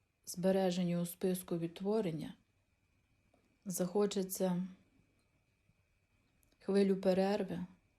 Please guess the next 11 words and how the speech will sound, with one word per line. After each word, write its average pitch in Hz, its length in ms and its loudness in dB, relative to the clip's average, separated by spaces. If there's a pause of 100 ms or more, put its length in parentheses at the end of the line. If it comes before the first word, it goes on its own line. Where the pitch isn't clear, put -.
(720)
поговорити 220 600 6
сам 185 320 0
на 180 100 2
сам 180 280 -2
з 170 80 -8
Господом 170 640 -2
Ісусом 190 540 -4
Христом 185 680 -6 (440)
у 185 80 -12
серці 196 500 -2
своїм, 170 580 -6